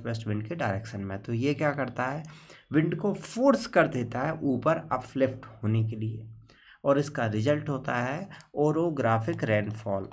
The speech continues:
ओरोग्राफिक रेनफॉल अपने ज्योग्राफी में पढ़ा होगा, तीन टाइप की रेनफॉल होती है,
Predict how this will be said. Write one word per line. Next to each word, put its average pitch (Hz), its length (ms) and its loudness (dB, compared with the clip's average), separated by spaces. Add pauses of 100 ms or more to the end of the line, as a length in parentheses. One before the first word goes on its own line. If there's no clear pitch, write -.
ओरोग्राफिक 117 1700 -2 (1400)
रेनफॉल 110 520 0
अपने 120 520 -4 (460)
ज्योग्राफी 113 500 0
में 113 120 -2
पढ़ा 113 200 -2
होगा, 117 240 -4
तीन 113 280 0
टाइप 104 300 0
की 110 60 -2
रेनफॉल 104 380 -4
होती 101 300 -6
है, 175 160 -8